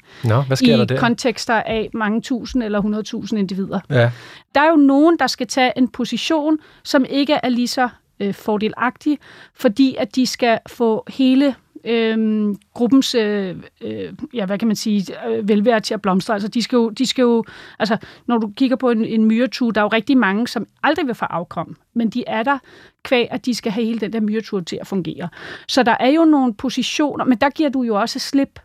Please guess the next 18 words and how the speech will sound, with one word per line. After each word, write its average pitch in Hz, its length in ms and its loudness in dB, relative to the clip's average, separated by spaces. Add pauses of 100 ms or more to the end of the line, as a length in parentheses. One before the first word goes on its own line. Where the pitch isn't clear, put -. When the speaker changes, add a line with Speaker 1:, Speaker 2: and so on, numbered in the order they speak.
(120)
Speaker 2:
på 269 100 -2
noget... 202 400 -2 (140)
Øh, 180 640 -6 (1300)
altså, 208 160 2
hvis 208 240 0
du 277 80 2
ikke 262 100 -2
får 277 100 -2
givet 233 220 0
dine 233 140 0
gener 240 220 -6
videre, 220 200 2
så 240 60 -2
kan 226 60 0
man 226 60 0
sige, 226 180 -2
så, 233 280 -2
så 233 160 -4